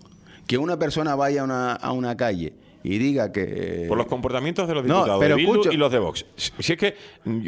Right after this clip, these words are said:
Speaker 2: yo no quiero vivir en el pasado.
Speaker 1: No, no, pero no estoy hablando del pasado. Estoy hablando de decir, ¿por qué es un demonio una persona que te puede parecer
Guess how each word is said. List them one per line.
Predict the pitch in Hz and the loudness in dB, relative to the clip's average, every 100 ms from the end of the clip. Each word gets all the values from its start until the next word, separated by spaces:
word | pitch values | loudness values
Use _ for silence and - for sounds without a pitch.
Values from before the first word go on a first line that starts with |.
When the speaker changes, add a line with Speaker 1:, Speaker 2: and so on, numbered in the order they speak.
| 101 | -2
Speaker 2:
yo | 120 190 | 0 2
no | |
quiero | 196 | 2
vivir | 190 175 | 2 2
en | 151 | 0
el | |
pasado. | 127 - 143 | -4 -2 2
Speaker 1:
No, | 226 | 4
no, | 247 254 185 | 4 2 2
pero | 165 151 | 2 2
no | 202 | 2
estoy | 330 240 | 4 4
hablando | 202 214 220 214 | 4 2 2 2
del | 196 | 0
pasado. | - - 269 185 - - - - - | -2 0 2 2 -2 -10 -20 -20 -14
Estoy | - 175 | -2 2
hablando | 190 180 143 127 | 2 2 2 2
de | |
decir, | 117 - 98 - - - - - - | 0 -2 -6 -6 -20 -20 -20 -10 0
¿por | 147 139 139 | 2 2 2
qué | 226 202 - - - - - | 4 4 0 -12 -20 -6 0
es | 185 185 | 2 2
un | 277 175 | 2 2
demonio | 160 165 156 95 76 - _ _ - - - | 0 2 0 0 -2 -8 _ _ -20 -20 -6
una | 139 185 202 | -2 0 0
persona | 175 147 185 127 | -2 0 -2 -2
que | 104 | -2
te | 90 90 | -4 -2
puede | 143 160 | 0 0
parecer | 156 139 - 147 139 | 0 0 -2 -2 -2